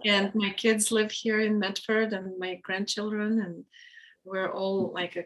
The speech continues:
cluster here. And finally, I have time for my family that I didn't have because I was teaching in fifty-eight countries in the last twenty years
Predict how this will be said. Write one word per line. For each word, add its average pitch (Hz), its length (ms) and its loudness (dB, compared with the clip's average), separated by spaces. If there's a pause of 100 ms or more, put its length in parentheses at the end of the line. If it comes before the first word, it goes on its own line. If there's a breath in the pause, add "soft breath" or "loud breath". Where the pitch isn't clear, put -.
cluster 208 520 0
here. 196 580 0 (100)
And 180 340 -4 (120)
finally, 202 380 4
I 190 80 4
have 202 280 -2
time 202 300 0
for 208 140 -6
my 175 160 -2
family 214 640 -2 (760 loud breath)
that 196 220 0
I 180 140 6
didn't 214 300 6
have 196 340 0
because 190 420 2
I 185 160 2
was 180 220 0
teaching 208 460 0
in 180 160 -4
fifty-eight 226 800 0
countries 214 680 0
in 190 180 -6
the 190 80 -4
last 190 360 -4
twenty 185 280 -12
years 180 480 -10